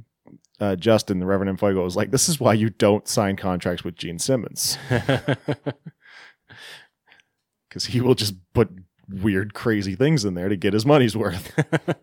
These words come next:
Speaker 2: Plus, he's
Speaker 1: Or he'll
Speaker 2: an
Speaker 1: slam
Speaker 2: asshole.
Speaker 1: your balls in a door. <laughs>
Speaker 2: Uh, yeah.
Speaker 1: We didn't
Speaker 2: So
Speaker 1: get a chance to talk about Seven. I really wanted to talk about Seven.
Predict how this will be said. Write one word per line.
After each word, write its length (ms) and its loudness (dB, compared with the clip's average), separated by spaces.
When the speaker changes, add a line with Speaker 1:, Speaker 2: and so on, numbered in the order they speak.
Speaker 2:
Plus, 260 -2
he's 80 0
Speaker 1:
Or 40 4
he'll 80 2
Speaker 2:
an 60 0
Speaker 1:
slam 320 4
Speaker 2:
asshole. 100 4
Speaker 1:
your 80 2
balls 360 6
in 100 0
a 40 -2
door. 580 2
<laughs> 40 -20
Speaker 2:
Uh, 1120 0
yeah. 420 -16
Speaker 1:
We 80 6
didn't 100 6
Speaker 2:
So 40 4
Speaker 1:
get 40 0
a 60 -4
chance 140 4
to 40 -2
talk 100 0
about 160 2
Seven. 520 0
I 40 -12
really 160 -4
wanted 140 2
to 40 -2
talk 140 4
about 180 2
Seven. 440 -4